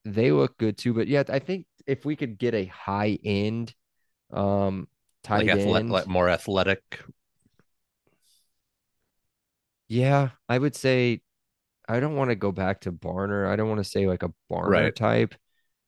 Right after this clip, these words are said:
Speaker 1: 'cause he's more, he, I thought he was gonna be athletic, but that dude is, is just, he's just a lumbering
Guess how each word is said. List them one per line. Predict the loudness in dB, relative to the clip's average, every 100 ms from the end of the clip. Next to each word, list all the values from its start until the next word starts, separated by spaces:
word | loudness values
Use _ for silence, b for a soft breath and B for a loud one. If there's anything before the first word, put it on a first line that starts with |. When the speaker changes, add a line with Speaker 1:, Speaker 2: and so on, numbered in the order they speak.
| -2
Speaker 1:
'cause | -2
he's | 0 -2 0
more, | -2 -2
he, | -4
I | -6 -8 -2
thought | 2 4
he | 4
was | 2
gonna | 0 -2
be | 2 0
athletic, | 0 -2 -2 -4
but | -4
that | -4
dude | -2 -2
is, | -2 -4 -14 -14
is | -14 -14 _ _ -18
just, | -12 -10
he's | -8 -4
just | -4 -4
a |
lumbering | -6 -4 -4 -2 -2 -4 -8